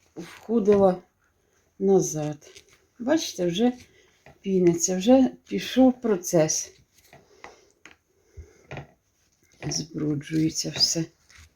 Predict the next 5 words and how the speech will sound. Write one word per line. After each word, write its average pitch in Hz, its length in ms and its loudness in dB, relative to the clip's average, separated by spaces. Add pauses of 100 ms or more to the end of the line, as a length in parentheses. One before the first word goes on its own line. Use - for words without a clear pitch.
(2750)
Поки 330 320 0
капуста 285 560 4
бродить, 277 680 2
цю 320 160 0
процедуру 277 800 2